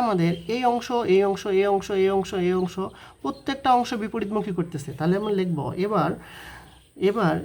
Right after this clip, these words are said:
আবদ্ধ ভিতরে যে ক্ষুদ্র ক্ষুদ্র অংশের প্রতিটির কমন অংশ একে অপরের পরস্পর, পরস্পরের বিপরীতমুখী বল লাভ করার কারণে, বিপরীতমুখী কী লাভ করতেছে? যে এই যে দিকটা বিপরীতমুখী হওয়ার কারণে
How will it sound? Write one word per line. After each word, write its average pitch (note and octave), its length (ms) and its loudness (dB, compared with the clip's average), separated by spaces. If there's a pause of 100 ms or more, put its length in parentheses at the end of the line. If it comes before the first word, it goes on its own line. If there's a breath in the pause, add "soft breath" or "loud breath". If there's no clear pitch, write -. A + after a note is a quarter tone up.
(360)
আবদ্ধ F#3+ 360 0 (320)
ভিতরে F3+ 300 0
যে F#3 120 0
ক্ষুদ্র F#3 360 0
ক্ষুদ্র A3 220 -4 (180)
অংশের F#3 400 2
প্রতিটির B3 640 0 (280)
কমন C#4 340 4
অংশ F#3+ 280 2 (840 loud breath)
একে G#3 240 -2
অপরের B3 420 -2 (100)
পরস্পর, G#3 400 -2 (100)
পরস্পরের G#3 540 0
বিপরীতমুখী A3 800 -2 (120)
বল F#3 160 4 (360)
লাভ E3+ 220 2 (180)
করার F3 280 2
কারণে, E3 380 4
বিপরীতমুখী G#3+ 680 -2
কী F3+ 120 4
লাভ F3 260 4
করতেছে? G3 380 -4 (680 loud breath)
যে D#3+ 160 2 (320)
এই E3+ 80 6
যে F3 120 4 (200)
দিকটা G#3 320 -4
বিপরীতমুখী A3+ 600 -4
হওয়ার F3+ 380 2
কারণে F#3 360 4